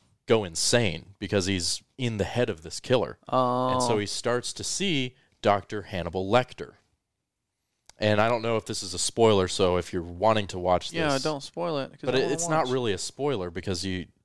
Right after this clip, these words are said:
Speaker 1: you, you, you know what happens. Doctor Hannibal Lecter, if you know Hannibal,
Speaker 2: Yeah.
Speaker 1: he's, he's the killer.
Speaker 2: Yeah, yeah, yeah.
Speaker 1: He's also Will Graham's psychologist.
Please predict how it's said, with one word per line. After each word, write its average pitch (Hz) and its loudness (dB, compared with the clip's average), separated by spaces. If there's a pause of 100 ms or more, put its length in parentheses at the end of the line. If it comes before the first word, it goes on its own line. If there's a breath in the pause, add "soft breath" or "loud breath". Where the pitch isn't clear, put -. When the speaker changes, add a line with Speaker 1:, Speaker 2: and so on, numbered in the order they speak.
(140)
Speaker 1:
you, 101 -6 (120)
you, 98 -4 (160)
you 98 -10
know 107 0
what 85 2
happens. 117 -2
Doctor 90 -6
Hannibal 90 -6
Lecter, 92 2
if 80 -10
you 87 -10
know 92 -2 (1040 loud breath)
Hannibal, 87 0
Speaker 2:
Yeah. 127 -6
Speaker 1:
he's, 120 -8 (420)
he's 95 -4
the 82 -6 (200)
killer. 135 -4
Speaker 2:
Yeah, 135 -4
yeah, 135 -8
yeah. 135 -12 (120)
Speaker 1:
He's 110 -2
also 113 4 (240)
Will 107 4
Graham's 87 -2
psychologist. - -2